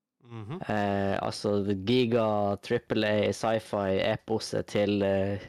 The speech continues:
Speaker 2: Skyrim-gjengen, som man <laughs> kan kalle dem.
Speaker 1: Ja.
Speaker 2: Eh,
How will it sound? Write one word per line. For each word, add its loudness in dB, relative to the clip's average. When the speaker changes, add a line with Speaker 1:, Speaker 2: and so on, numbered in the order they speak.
Speaker 2:
Skyrim-gjengen, 0
som -6
man -2
<laughs> -4
kan 0
kalle 2
dem. 0
Speaker 1:
Ja. -12
Speaker 2:
Eh, 0